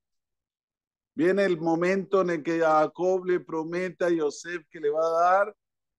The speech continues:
un, una ciudad para él. ¿Cuál es? La ciudad de Shechem.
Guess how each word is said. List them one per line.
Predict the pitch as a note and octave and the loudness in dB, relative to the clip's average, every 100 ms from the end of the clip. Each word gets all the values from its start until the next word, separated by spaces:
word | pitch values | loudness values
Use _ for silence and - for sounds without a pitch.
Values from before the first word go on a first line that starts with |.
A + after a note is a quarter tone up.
| _ | _
un, | C#3+ E3+ F#3+ G3+ G#3+ - _ | -2 0 0 0 -4 -10 _
una | D3+ D#3+ | -8 -6
ciudad | - D#3 D#3+ F3+ F#3 D#3 | -6 -4 0 2 0 0
para | F3 E3 D#3+ | 0 0 0
él. | C3 | -2
¿Cuál | D3+ D3+ | -2 -2
es? | D#3+ G3 G3+ - _ - | 2 2 2 -2 _ -20
La | |
ciudad | A#2+ D3 D#3 | -14 -8 -6
de | |
Shechem. | C#3+ C3+ - A2+ | -4 -4 -2 -6